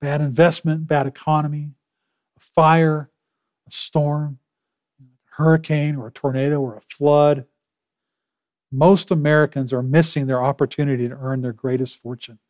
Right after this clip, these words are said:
You can earn a great fortune if you send it on ahead of you and don't try to hold it on behind.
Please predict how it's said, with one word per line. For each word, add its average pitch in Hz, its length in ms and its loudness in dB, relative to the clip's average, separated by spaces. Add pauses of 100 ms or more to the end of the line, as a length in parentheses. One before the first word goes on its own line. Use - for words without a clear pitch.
(480)
You 151 100 0
can 156 160 2
earn 160 200 4
a 156 60 6
great 156 460 4
fortune 131 420 -6 (720)
if - 140 -10
you 131 80 -6
send 156 400 -2
it 143 60 0
on 147 200 2
ahead 135 180 0
of 113 140 -6
you 92 160 -20 (760)
and 131 80 -6
don't 135 140 -4
try 135 160 -4
to 127 80 -2
hold 135 240 -2
it 131 60 0
on 127 240 -2
behind. 117 440 -16